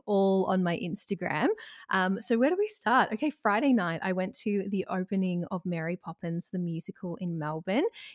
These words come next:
It was such a fun event. Um, big ups to the Michael Castle group for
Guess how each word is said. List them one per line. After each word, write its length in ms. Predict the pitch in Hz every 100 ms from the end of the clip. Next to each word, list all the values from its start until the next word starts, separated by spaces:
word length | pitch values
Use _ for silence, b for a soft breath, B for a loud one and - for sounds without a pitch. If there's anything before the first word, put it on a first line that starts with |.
| B
It 180 | 202 202
was 280 | 190 185 - -
such 420 | - 185 - - -
a 160 | 208 196 - -
fun 420 | 196 196 202 214 220
event. 600 | 180 180 170 165 247 240 -
Um, 160 | 170 170
big 160 | 180
ups 200 | 165 -
to 60 | -
the 60 | 180
Michael 320 | 160 - 180
Castle 320 | - - 185
group 240 | 175 170 _
for 240 | -